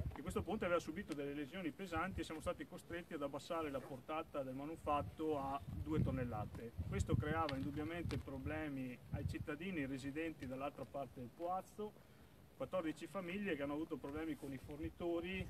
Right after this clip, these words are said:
di tutti quei materiali, legna e combustibile che servono a case che oggi non sono servite dalla meta-, dai metano e pertanto hanno anche questo tipo di problema. Abbiamo cercato di valutare la soluzione più adeguata, ovviamente sempre concordemente con il consorzio di bonifica rispetto a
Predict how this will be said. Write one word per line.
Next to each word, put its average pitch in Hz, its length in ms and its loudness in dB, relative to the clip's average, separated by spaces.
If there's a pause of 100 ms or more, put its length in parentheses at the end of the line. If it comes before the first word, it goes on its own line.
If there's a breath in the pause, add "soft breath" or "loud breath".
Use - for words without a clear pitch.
(120)
di - 120 -2
tutti - 220 0
quei 151 120 0
materiali, 151 680 4
legna 156 300 0
e 127 60 -2
combustibile 165 760 2
che 165 100 -2
servono 160 460 4
a 170 80 4
case 151 400 4
che 147 120 0
oggi 151 220 2
non 139 140 0
sono 156 240 0
servite 143 720 -2
dalla 135 180 6
meta-, 139 360 4
dai 143 140 -4
metano 151 520 4
e 139 40 2
pertanto 139 460 -2
hanno 135 160 -2
anche 131 220 -2
questo - 240 0
tipo 135 260 -8
di 127 120 -4
problema. 113 480 -8 (1000 loud breath)
Abbiamo 165 680 10
cercato 165 400 0
di 160 80 2
valutare 151 480 2
la 143 120 -2
soluzione 151 460 -6
più 156 180 -4
adeguata, 147 520 0
ovviamente 139 440 -2
sempre 175 400 -4
concordemente 151 840 4
con 131 140 -2
il 127 80 -4
consorzio - 460 2
di 139 100 0
bonifica 139 600 6
rispetto - 720 2
a 139 260 4